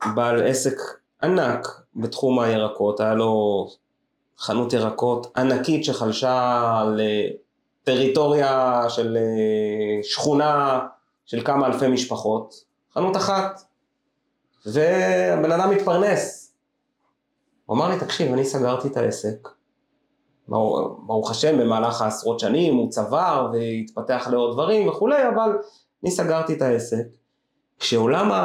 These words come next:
ה-, הסופרים הפך להיות כלבו. היום בסופר, אתה, מי חשב פעם, לפני, אה, שלושים שנה, שבסופר אתה יכול לקנות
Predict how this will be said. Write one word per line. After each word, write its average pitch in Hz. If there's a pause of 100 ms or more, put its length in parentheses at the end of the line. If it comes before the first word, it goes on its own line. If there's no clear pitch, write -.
(200)
ה-, 113 (340)
הסופרים 180 (340)
הפך 165
להיות 180
כלבו. 165 (500)
היום 165
בסופר, 127 (760)
אתה, 123 (300)
מי 185
חשב 202 (120)
פעם, 170
לפני, 160
אה, 143
שלושים 151
שנה, 156
שבסופר 131
אתה 127
יכול 147
לקנות 147